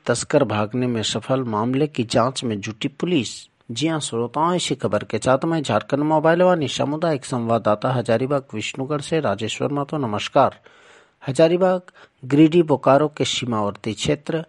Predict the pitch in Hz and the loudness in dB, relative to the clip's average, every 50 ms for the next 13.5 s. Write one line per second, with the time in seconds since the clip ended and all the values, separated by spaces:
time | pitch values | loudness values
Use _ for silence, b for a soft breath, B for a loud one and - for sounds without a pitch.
0 | b b b b b - - 123 104 - 131 127 139 143 151 147 - - - 120 | b b b b b -8 -8 -6 -2 0 0 2 4 4 2 2 0 -2 -4 -4
1 | 107 - _ _ _ _ _ 107 110 120 127 127 - 165 151 143 147 135 127 117 | -6 -8 _ _ _ _ _ -8 -8 -6 -4 2 2 2 2 2 0 -2 0 -2
2 | 107 113 110 120 117 120 117 143 131 131 123 123 - - - 123 117 - - - | -4 -2 2 2 2 2 2 2 2 4 2 2 2 -4 -8 -10 -8 -8 -6 -6
3 | 143 131 120 110 110 120 127 127 127 - - - 107 90 92 95 120 - b b | -4 -4 -4 -4 -2 -2 -4 -4 -6 -10 -10 -6 -4 -4 -4 -4 -6 -12 b b
4 | b b b b - - 135 127 127 - - 160 156 - 135 123 117 120 117 110 | b b b b -4 -2 0 0 2 2 0 0 2 0 0 0 0 -2 -4 -4
5 | 107 110 104 - - 110 98 - - - - - 139 127 - - 156 156 156 - | -4 -6 -8 -8 -8 -10 -10 -10 -14 -12 -6 -4 -4 -4 -2 0 0 0 2 4
6 | 160 151 151 147 160 156 - - - 170 170 170 B B B B B B B - | 4 4 4 4 2 0 2 2 2 0 0 -2 B B B B B B B -6
7 | 156 147 - 190 190 196 196 190 190 185 185 - 156 143 131 120 113 113 110 - | -4 -2 0 2 4 6 6 6 6 4 2 0 0 0 2 0 0 -2 -4 -4
8 | - 110 107 104 - 113 104 110 117 127 135 143 147 151 147 - 120 101 104 110 | -2 0 0 0 0 -4 -2 -2 0 0 2 2 2 0 0 2 2 2 2 0
9 | 107 107 104 101 98 - 113 104 - - 101 98 113 113 113 123 135 139 135 131 | -2 -2 -4 -4 -6 -8 -10 -10 -6 -8 -6 -4 -4 -4 2 4 4 4 4 2
10 | - - 147 131 117 110 101 101 113 104 - - - 139 131 - 147 156 151 151 | 0 0 2 2 2 2 0 -2 -4 -8 -6 -4 -2 -2 0 2 0 0 2 2
11 | 135 117 101 101 104 - - - - 147 147 139 - 120 120 123 135 143 131 120 | -2 -2 -2 -2 -4 -6 -6 -6 -6 -6 -6 -4 -2 0 2 2 2 4 4 2
12 | 98 95 95 107 120 123 - - 143 131 - - - 107 101 104 107 104 101 98 | 2 2 2 0 -2 -4 0 0 0 0 0 -6 -8 -8 -6 -4 -2 -2 0 0
13 | 101 104 117 135 147 160 147 113 - | 2 2 2 4 6 6 6 6 4